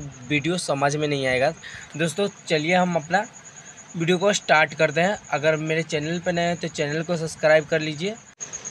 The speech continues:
और बेल आइकन को प्रेस कर दीजिए ताकि आने वाला वीडियो का notification आप सभी के पास पहुंचता रहे। तो चलिए वीडियो को start करते हैं। सबसे पहले आपको क्या करना है दोस्तों कि माई पे click कर देना है, माई कोना में लिख रहा है।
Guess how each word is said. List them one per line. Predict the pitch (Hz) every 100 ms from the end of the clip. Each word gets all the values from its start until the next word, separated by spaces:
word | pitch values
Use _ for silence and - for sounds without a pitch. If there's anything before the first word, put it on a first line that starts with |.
| -
और | 156
बेल | 147 156 160
आइकन | 160 151 165 170
को | 190
प्रेस | - 147 143 - -
कर | 147
दीजिए | 127 143 139 175
ताकि | - 135 - 143
आने | 135 143 156
वाला | 151
वीडियो | 143 139 147 151
का | 147
notification | 143 135 127 131 147 - 135 147 180 - - - -
आप | 147 156
सभी | 147 135
के | 127
पास | 156 180 208
पहुंचता | - 156 147 135 135
रहे। | 123 120
तो | 120
चलिए | 120 160 151 170
वीडियो | 143 135 151
को | 165
start | 151 - 127 123
करते | 135 120 139
हैं। |
सबसे | 143 139 131 165
पहले | 147 160 156
आपको | 147 147 143
क्या | 151 147
करना | 156 147
है | 151
दोस्तों | 147 143 165
कि | 170
माई | 139 139 151 165 - - - -
पे | 156
click | - 151 147
कर | 147
देना | 131 131 147
है, | 190
माई | 160 131 139
कोना | 131 - 139
में | 143 139
लिख | 135
रहा |
है। | 143